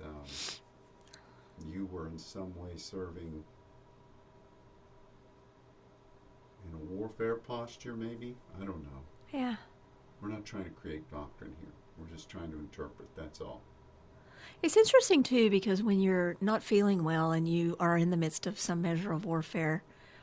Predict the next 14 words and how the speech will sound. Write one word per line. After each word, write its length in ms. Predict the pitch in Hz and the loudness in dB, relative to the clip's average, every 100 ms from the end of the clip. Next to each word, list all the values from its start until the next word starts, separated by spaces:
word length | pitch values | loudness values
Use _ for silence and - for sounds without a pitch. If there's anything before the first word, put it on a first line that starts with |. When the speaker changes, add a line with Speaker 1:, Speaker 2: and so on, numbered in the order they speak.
| - - | -14 -2
Speaker 2:
what 180 | 214 | 2
do 60 | 262 | 4
you 120 | 233 | 2
do? 300 | 180 160 156 190 - - - - - - | 0 -2 -6 -12 -18 -20 -20 -20 -20 -6
You 80 | 196 | 0
know, 120 | 190 | 2
how 280 | 185 220 226 | 2 4 4
do 80 | 226 | 6
you, 480 | 208 196 180 175 175 - - - - - - - - - - - | 6 6 6 2 -2 -10 -20 -20 -20 -16 -14 -14 -16 -16 -10 -2
because 300 | 226 247 214 | 6 8 10
we 100 | 220 | 8
know 220 | 208 220 | 10 8
that 200 | 208 190 | 8 6
the, 320 | 185 170 165 | 6 4 4